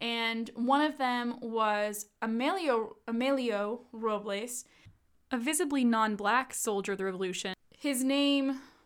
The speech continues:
his, her, his birth name was Amelia Robles, and the reason why it was, um, his name was applied to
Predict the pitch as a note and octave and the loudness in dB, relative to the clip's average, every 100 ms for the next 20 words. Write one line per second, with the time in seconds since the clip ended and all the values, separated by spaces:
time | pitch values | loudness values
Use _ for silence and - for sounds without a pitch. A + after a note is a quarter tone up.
0 | _ _ - C4 B3 A#3+ G#3 G#3+ B3 A#3 | _ _ -6 -6 -4 -2 -2 0 -2 0
1 | C#4 D4+ D4 C4 B3+ A#3+ A#3+ A3 A3 A3 | -2 0 0 0 0 -2 -4 0 2 2
2 | A3 - A3+ A#3+ C4+ C4 A#3 A3 - A3+ | -2 -4 -2 2 2 2 2 0 -2 -6
3 | A3 A3 G#3 G#3 G#3 G#3 - - _ - | -2 -2 -2 -4 -6 -6 -10 -12 _ -6
4 | A3+ A3 A3 A3 - _ - B3+ D4 D4 | -4 -4 -4 -6 -10 _ -4 0 2 4
5 | C#4+ C4+ C4 B3+ B3 A#3+ A3+ - - A#3 | 6 6 6 4 4 2 2 -8 -6 -2
6 | G#3+ G3+ G#3+ G#3+ - _ _ - - C#4+ | 0 0 -4 -10 -14 _ _ -20 -2 0
7 | C4+ C4+ B3+ B3 B3 A#3 - A3+ A3 A3+ | 2 2 2 2 2 0 2 2 4 0
8 | G#3+ A3+ G#3 G3+ | -4 -6 -6 -6